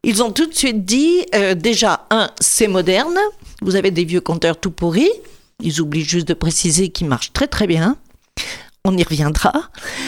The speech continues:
et, euh, que nous allions faire d'importantes économies, puisque ce fameux compteur allait nous permettre de, euh, contempler,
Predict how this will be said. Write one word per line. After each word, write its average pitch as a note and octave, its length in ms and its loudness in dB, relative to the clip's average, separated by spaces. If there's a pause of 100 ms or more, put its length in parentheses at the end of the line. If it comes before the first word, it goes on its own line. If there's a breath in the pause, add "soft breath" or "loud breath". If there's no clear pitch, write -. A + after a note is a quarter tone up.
(380 loud breath)
et, C4 440 2
euh, F#3 640 4 (100)
que D4+ 340 2
nous C4+ 180 2
allions F3+ 280 2
faire E4 360 0
d'importantes G#3 720 0
économies, F3+ 880 2
puisque A3+ 460 0
ce E3 240 0
fameux A#3+ 320 2
compteur C4+ 680 0
allait A3+ 240 2
nous F3 160 0
permettre A3 840 2
de, A#3+ 500 2 (120)
euh, F3+ 360 2 (460 loud breath)
contempler, B3+ 840 2